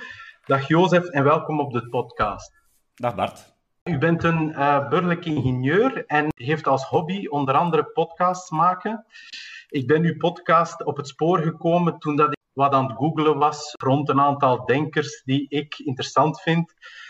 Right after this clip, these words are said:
Speaker 1: Met name David Deutsch en Karl Popper. En ik kreeg direct een aantal hits op uw podcast. Dus ik dacht bij
Speaker 2: Mhm.
Speaker 1: mezelf, dit is interessant, hier moet ik even, eh, dieper op ingaan.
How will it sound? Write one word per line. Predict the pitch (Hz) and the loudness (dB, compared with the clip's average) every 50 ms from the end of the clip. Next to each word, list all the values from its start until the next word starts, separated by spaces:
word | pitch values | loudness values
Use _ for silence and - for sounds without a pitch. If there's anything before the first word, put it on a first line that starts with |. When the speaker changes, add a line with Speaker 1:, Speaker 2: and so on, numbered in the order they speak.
| - _ | -14 _
Speaker 1:
Met | - 131 127 120 | 0 2 4 4
name | 123 135 143 147 151 151 143 120 | 6 6 4 4 2 0 -2 0
David | 135 135 131 131 131 131 123 | 0 0 0 0 -4 -6 -2
Deutsch | 123 127 143 156 156 156 - | 0 2 2 2 0 -2 -6
en | - 131 127 117 - | -8 -6 -8 -6 -2
Karl | - 139 135 131 123 117 - | -2 -2 0 -2 -2 -4 -2
Popper. | - 156 165 165 - 214 220 214 - - - - - - - _ _ | -2 -2 0 0 0 -2 -2 -2 -8 -16 -20 -20 -20 -20 -20 _ _
En | - 151 156 | -4 0 0
ik | 160 165 | 0 0
kreeg | - 165 175 151 127 | 0 0 0 2 2
direct | 147 165 190 190 - | 2 2 2 0 0
een | 180 165 | 0 2
aantal | 165 170 175 - 147 139 139 127 | 2 2 0 0 0 0 0 0
hits | - 151 180 - - - - | 0 -2 -4 -4 -6 -8 -6
op | - 147 131 - | -4 -4 -4 -4
uw | - 143 139 135 127 123 - | -2 0 2 2 0 0 -2
podcast. | - 131 151 - - - 180 185 208 226 220 - - _ _ _ | -4 -4 -4 -4 -2 -2 0 2 2 0 -2 -6 -14 _ _ _
Dus | - - 139 131 | -8 -6 -4 -2
ik | 131 131 120 | -2 0 2
dacht | 156 165 175 - | 2 2 2 2
bij | 143 143 | 0 0
Speaker 2:
Mhm. | 143 143 | 2 0
Speaker 1:
mezelf, | 131 131 - 151 160 180 - _ _ _ _ _ _ _ _ | 0 0 2 2 0 0 -2 _ _ _ _ _ _ _ _
dit | - 143 165 165 - - - | -2 -2 -2 -2 -4 -8 -8
is | - 147 147 - | -6 -6 -6 -4
interessant, | - 151 147 131 143 143 - - - 165 160 175 180 170 - - - | -4 -4 -2 -2 -2 -4 -4 -4 -2 0 2 2 0 -2 -6 -12 -10
hier | - 147 156 147 | -6 -4 -4 -2
moet | 147 151 151 151 | -2 -2 -4 -4
ik | 151 135 - - - | -6 -10 -10 -14 -8
even, | - - 147 147 - - 147 135 - - - - - | -6 -6 -6 -4 -6 -8 -10 -8 -10 -12 -16 -8 -2
eh, | 131 135 131 127 127 117 110 | 0 2 2 2 2 0 0
dieper | 117 156 151 151 147 | -4 -4 0 2 2
op | 127 131 - | 2 2 2
ingaan. | 143 165 185 175 175 190 190 214 226 233 | 0 2 2 2 4 4 4 4 2 -2